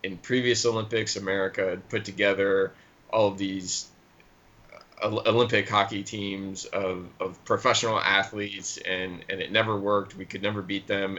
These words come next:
and it was just this group of young kids fresh out of college who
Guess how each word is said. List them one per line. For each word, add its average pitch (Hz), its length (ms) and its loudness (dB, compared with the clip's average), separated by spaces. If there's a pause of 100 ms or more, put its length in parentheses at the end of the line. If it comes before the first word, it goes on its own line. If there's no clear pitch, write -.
and 95 180 -2
it 95 40 2
was 92 200 -4
just 107 220 -8
this 95 200 -4
group 104 360 -4 (200)
of 95 340 0 (440)
young 110 480 4
kids 107 580 -2
fresh 104 380 0
out 98 140 2
of 92 120 -4
college 95 540 2
who 95 220 -4